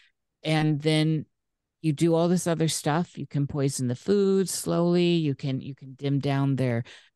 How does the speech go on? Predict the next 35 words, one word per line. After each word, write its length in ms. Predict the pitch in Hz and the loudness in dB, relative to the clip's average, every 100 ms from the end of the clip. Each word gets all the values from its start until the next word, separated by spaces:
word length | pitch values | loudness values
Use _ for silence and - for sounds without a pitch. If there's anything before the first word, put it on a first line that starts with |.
| _ _ | _ _
cognitive 640 | 175 175 180 190 180 180 | 0 0 2 2 2 2
abilities. 880 | 175 165 170 175 165 170 170 165 - - - _ _ | 2 2 2 2 0 0 0 -2 -6 -18 -20 _ _
It 160 | 170 - | -8 0
doesn't 400 | 185 185 190 - | 0 2 0 -2
matter. 680 | 156 156 156 147 - - - _ _ _ _ _ | -2 0 0 -2 -4 -8 -14 _ _ _ _ _
You 160 | 143 165 - | -16 -14 -2
are 180 | 156 185 | 0 2
what 200 | 185 113 | 2 2
you 180 | 156 - | -2 -2
eat. 420 | 156 143 - - - | -2 -2 -4 -14 -16
You 220 | 147 147 - | -14 -12 -2
are 200 | 156 156 | 0 2
the 140 | 147 | 0
water 380 | 139 147 165 185 | 0 0 2 2
you 200 | 160 139 | 2 0
swim 540 | - - 147 147 143 - | -2 -2 0 2 2 -2
in. 420 | 131 113 113 117 _ | -6 -4 -6 -8 _
And 540 | - 160 156 147 139 - | -6 -2 0 0 0 0
it's 240 | 160 143 | -2 -2
important 520 | 160 147 175 185 165 170 | -2 -4 -2 -2 0 -2
to 120 | - | -2
understand 880 | 156 143 143 - - 151 180 196 147 | -2 -2 -2 -6 -4 -2 0 0 0
that 380 | 120 120 123 - | -2 -2 -4 -6
if 220 | - 135 143 | -10 -6 -4
you 100 | 135 | -2
want 340 | 143 151 - | -2 -2 -4
to 120 | - 151 | -4 -2
have 480 | 143 135 131 131 - _ _ _ _ _ | 0 -2 -2 -4 -10 _ _ _ _ _
a 80 | 143 | -4
bridge 420 | 135 147 160 151 | -2 0 0 0
of 140 | 147 135 | -2 -4
communication. 1040 | 151 143 135 131 - 139 139 - 123 113 - | -4 -2 0 -2 -4 -2 -2 -2 -4 -6 -4
And 140 | 143 | -6
for 200 | - 151 | -4 -2
me, 420 | 170 190 170 151 | 0 0 0 -4